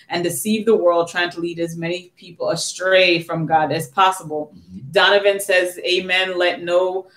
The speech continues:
Speaker 1: man take your crown. Let this mind be in you, which is also in Jesus Christ." Did you
Speaker 2: Mm-hmm.
Speaker 1: wanna say something else before I, uh, kept going with
Speaker 2: Mm,
Speaker 1: these chats?
Speaker 2: right. I wanna take a break from this, from my answer, 'cause I know it was a little long, so I wanted to give everybody a chance to read. But yes, um,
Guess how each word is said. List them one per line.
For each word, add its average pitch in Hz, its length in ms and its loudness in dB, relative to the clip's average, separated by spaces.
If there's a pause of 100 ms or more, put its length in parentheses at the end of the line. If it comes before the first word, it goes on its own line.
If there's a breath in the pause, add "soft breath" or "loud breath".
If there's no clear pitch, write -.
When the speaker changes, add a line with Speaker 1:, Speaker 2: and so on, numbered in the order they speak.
(140 soft breath)
Speaker 1:
man 175 320 2
take 170 260 -4
your 170 140 -4
crown. 208 640 2 (160)
Let 180 280 2
this 190 240 -2
mind 180 400 -2
be 180 140 -10
in 180 100 -8
you, 175 220 -8
which 170 180 -6
is 165 140 -8
also 165 460 -2
in 170 160 -4
Jesus 165 400 -10
Christ." 170 440 -2
Did 165 140 -8
you - 60 -2
Speaker 2:
Mm-hmm. 180 60 0
Speaker 1:
wanna 175 100 -2
say 175 140 -4
something 170 340 -10
else 170 220 -14
before 170 340 -12
I, 160 240 -8 (240)
uh, 170 200 -2
kept 160 220 -4
going 175 240 4
with 151 120 4
Speaker 2:
Mm, 135 60 10
Speaker 1:
these 135 200 4
chats? 185 280 -2
Speaker 2:
right. 135 240 8
I 131 60 4
wanna 135 220 8
take - 160 2
a 104 40 -2 (120)
break 123 160 0
from 110 180 -4
this, 107 240 -2
from 107 260 -2
my 104 200 0
answer, 107 200 -4
'cause 104 200 -2
I 98 80 0
know 107 140 0
it - 20 2
was 104 100 0
a 104 40 2
little 98 260 0
long, 107 220 -2
so 101 100 -10
I - 20 -8
wanted 95 120 -10
to 92 40 -14
give 98 120 -12
everybody 92 200 -14
a - 60 -20
chance - 160 -20
to - 100 -20
read. 110 240 -4
But 98 240 -10 (260 soft breath)
yes, - 520 2
um, 117 500 2